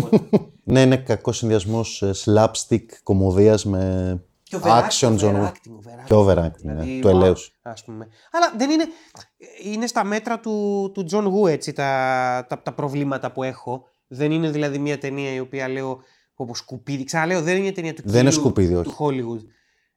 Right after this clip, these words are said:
Speaker 1: Ε, η μία ταινία του John Woo ως τώρα από αυτές που μου μιλήσει, η οποία φλερτάρει με το «γαμώ το φελέκι σου», ξέρω εγώ, είναι το Better Tomorrow δύο. Ωστόσο, η ταινία αυτή ήταν επιτυχία.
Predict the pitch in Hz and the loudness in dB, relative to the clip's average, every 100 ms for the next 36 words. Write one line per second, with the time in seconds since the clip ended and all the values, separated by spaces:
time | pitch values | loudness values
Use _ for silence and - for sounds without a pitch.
0 | _ - - 143 139 170 180 226 214 190 | _ -20 -20 -18 -6 -4 0 0 0 -2
1 | 190 208 185 180 190 196 202 175 175 - | -4 -6 -8 -6 -4 -2 -2 -2 -6 -4
2 | 185 180 165 180 180 175 170 175 175 170 | -2 -2 -4 -8 -10 -8 -6 -6 -8 -8
3 | 180 175 151 185 175 165 160 160 156 _ | -8 -6 -4 -2 0 0 -2 -4 -8 _
4 | _ - 123 131 131 139 156 - - 143 | _ -20 -16 -10 0 0 0 -4 -4 -4
5 | 160 156 - 135 127 - 151 226 311 285 | -4 -6 -8 -6 -6 -6 -6 -4 -4 -4
6 | 254 226 214 214 190 170 156 151 139 117 | -4 -4 -4 -6 -6 -6 -4 -4 -6 -8
7 | 107 170 165 - 262 - 139 - _ _ | -8 -6 -2 2 2 2 -6 -10 _ _
8 | _ _ _ 160 156 165 214 254 202 233 | _ _ _ -8 -2 0 0 0 -2 -4
9 | 240 240 208 180 - 180 120 | -4 -4 -4 -10 -4 -4 -4